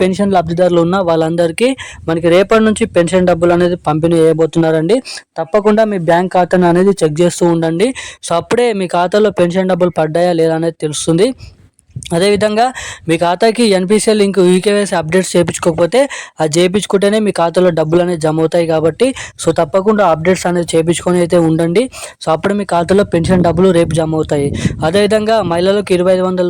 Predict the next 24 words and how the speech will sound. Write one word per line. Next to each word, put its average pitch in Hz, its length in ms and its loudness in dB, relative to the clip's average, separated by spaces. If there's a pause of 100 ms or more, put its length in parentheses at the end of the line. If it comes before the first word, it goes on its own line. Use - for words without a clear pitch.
(120)
రూపాయలు 180 400 -2
మహిళల 175 260 0 (100)
దినోత్సవ 170 380 0
సందర్భంగా 165 540 0 (400)
జమ 165 120 -2 (100)
చేయబోతున్నారు. 170 680 2 (380)
దానికి 175 260 -4
కూడా 185 180 2
అర్హతలు 175 400 0
ఉన్నవారు 170 400 0
అర్హు-, 156 260 -6 (260)
మనకైతే 160 360 -2
అప్లై 175 280 -2
చేసుకోండి. 170 400 -4 (440)
మహిళలు 196 380 0
ఎవరైతే 190 360 2 (140)
పద్దెనిమిది 175 380 0
ఏళ్ళు 170 220 0
నిండి 170 240 0 (100)
పెళ్ళైన 165 300 0 (100)
వారు 160 160 -2
ఎవరైతే 160 360 0
ఉన్నారో 156 280 2 (400)
ఇప్పటివరకు 196 380 0